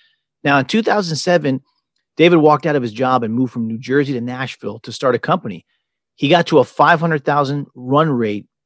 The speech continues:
before the Great Recession chewed him up and spit him out, but he never lost a startup bug. He moved into ed tech and built his business development chops, hopped to a C O O role,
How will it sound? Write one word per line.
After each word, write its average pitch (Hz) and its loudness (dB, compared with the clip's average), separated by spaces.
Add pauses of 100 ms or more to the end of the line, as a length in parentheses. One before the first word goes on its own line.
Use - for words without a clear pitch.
before 117 -2
the 117 0
Great 127 0
Recession 120 -4
chewed 135 -6
him 117 -4
up 113 -8
and 117 -18
spit - -12
him 107 -10
out, 104 -10
but 127 -16
he 139 -14
never 233 0
lost 240 0
a - -6
startup 190 -2
bug. 208 -2 (580)
He 135 -4
moved 202 4
into 190 0
ed 175 2
tech 131 -2
and 117 -4
built 139 0
his 113 -2
business 127 -2
development 113 -2
chops, 123 -2
hopped 135 -2
to 135 -6
a 120 -2
C 131 -6
O 113 -2
O 185 4
role, 117 0